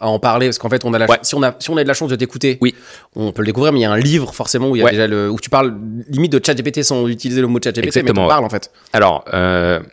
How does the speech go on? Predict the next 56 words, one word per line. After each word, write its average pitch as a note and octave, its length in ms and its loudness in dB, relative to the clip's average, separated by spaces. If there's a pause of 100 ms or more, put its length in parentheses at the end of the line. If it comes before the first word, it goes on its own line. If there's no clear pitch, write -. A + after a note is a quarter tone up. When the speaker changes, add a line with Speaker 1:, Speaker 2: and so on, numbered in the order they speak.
(100)
Speaker 2:
je - 80 -6
crois F3 120 0
que - 60 -2
la - 60 2
plus - 140 -4
vieille D3+ 180 2
conférence C3+ 520 -4
où A2+ 40 -2
j'explique A2+ 340 -4
ça B2+ 120 -4
sur A2+ 160 -2
Internet, A2+ 320 0
elle F2+ 80 0
date F#2+ 140 0
de F#2 80 2
deux G#2 160 0
mille G#2 200 -2
quinze, C3 220 -4
c'était F#2 240 -4
à E2 60 0
Bordeaux A2 360 0
FinTech. - 600 -4 (340)
Je - 140 -8
me E2 40 -4
souviens, G#2 380 0
euh, E2 140 -2 (120)
cette - 280 -6
vidéo F#2+ 260 0
avait E2+ 160 0
été - 140 -6
pas F#2+ 100 -4
mal F#2+ 160 -2
diffusée, F#2+ 320 -2
et F#2 60 0
c'est - 160 -2 (340)
là G2 220 0
où F#2 240 -6
j'avais E2+ 180 -2
vraiment G2 220 0
cinquante F2 280 -4
pour - 80 -14
cent F#2+ 120 -2
des F2 80 2
gens F#2+ 160 -2
qui E2 340 -8
ont E2+ 80 -2
dit, F#2 240 -6
euh, « E2 100 -4 (160)
Mais E2 140 -2
oui, F#2+ 240 0
ce - 100 -6
qu'il E2 140 -10
dit, F2+ 220 2
euh, D#2 120 -2
c'est - 140 -4
logique », F2+ 400 -2